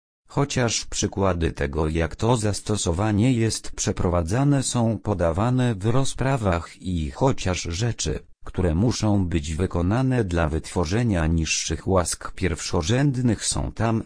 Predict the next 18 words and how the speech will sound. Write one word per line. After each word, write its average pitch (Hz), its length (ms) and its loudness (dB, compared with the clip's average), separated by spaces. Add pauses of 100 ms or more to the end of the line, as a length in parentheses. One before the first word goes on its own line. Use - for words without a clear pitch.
podawane 85 640 2
w - 100 -14
przykładach, 87 1000 -4 (200)
to 78 180 0
nie 76 200 0
jest 76 380 -4
tam 104 340 2
wyraźnie 80 640 -2
podane, 80 720 -2 (260)
jak 85 340 -4
jako 80 380 0
wynik 73 600 -4 (220)
ta 98 140 -2
klasa 123 560 0
łask 87 400 0
pierwszorzędnych 101 1160 0
jest 107 380 -2
kultywowana. 107 1040 -2